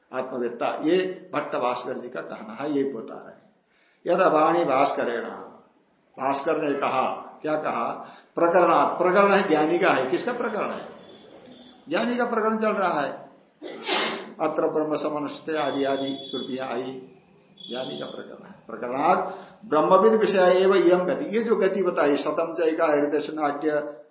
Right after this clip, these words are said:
इत्यादि जो कहा, तो ये, ये मंत्र भी ज्ञानी को विषय करने वाला। ये गति किसके लिए? ज्ञानी के लिए है,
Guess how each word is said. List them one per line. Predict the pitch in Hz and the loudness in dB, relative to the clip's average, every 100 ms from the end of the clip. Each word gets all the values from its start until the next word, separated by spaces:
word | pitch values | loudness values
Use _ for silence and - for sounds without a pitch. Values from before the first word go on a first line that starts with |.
| - | -10
इत्यादि | 139 151 143 135 | 0 2 4 2
जो | 131 | 0
कहा, | 131 139 110 - - - _ _ _ _ _ - _ _ _ _ | 2 2 2 -2 -10 -18 _ _ _ _ _ -20 _ _ _ _
तो | 143 143 | 4 6
ये, | 156 160 131 - | 6 4 2 0
ये | 156 160 - 127 | -2 0 -2 -4
मंत्र | 139 160 156 | -2 0 4
भी | 190 160 - - - | 6 6 4 -2 -2
ज्ञानी | 143 151 170 | 0 2 4
को | 180 | 4
विषय | 151 147 131 | 2 0 -2
करने | 135 117 | -4 -4
वाला। | 117 113 | -4 -2
ये | 131 | 0
गति | 131 139 156 | 2 2 0
किसके | 156 151 180 | 0 0 2
लिए? | 180 202 | 2 2
ज्ञानी | 147 139 127 | 2 0 -2
के | 113 | -4
लिए | 98 - | -8 -14
है, | - | -20